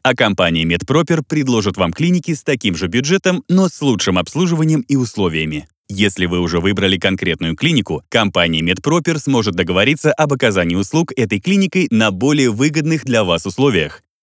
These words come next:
В случае, если цена вас не устроит, «Медпропер» приготовит для вас более выгодное предложение, исходя из вашего бюджета, и вам не нужно платить за подобные дополнительные услуги.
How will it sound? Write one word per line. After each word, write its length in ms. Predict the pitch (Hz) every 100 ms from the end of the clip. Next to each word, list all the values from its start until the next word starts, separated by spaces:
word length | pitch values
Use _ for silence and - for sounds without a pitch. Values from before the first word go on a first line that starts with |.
| -
В 60 |
случае, 520 | - 117 156 - 85
если 360 | 78 95 95 98
цена 280 | - 92 85
вас 160 | 80
не 100 | 98
устроит, 460 | 113 - 180 202 -
«Медпропер» 640 | 117 113 - 156 196 202 180
приготовит 560 | 165 156 143 156 139
для 140 | 135 131
вас 180 | 127
более 360 | 113 110 95 85
выгодное 400 | 85 82 82 85
предложение, 640 | - 107 123 160 185 175 -
исходя 460 | 131 - 98 92 135
из 240 | 131 113
вашего 360 | 90 85 87 87
бюджета, 500 | 113 123 98 78 - _ _
и 120 | 110
вам 340 | 113 127 131 131
не 100 | 117
нужно 360 | 113 90 90
платить 400 | 82 113 - 175 -
за 200 | 131 139
подобные 540 | 98 80 104 139 131
дополнительные 720 | 123 107 98 90 82 82 85
услуги. 500 | 98 107 160 98 76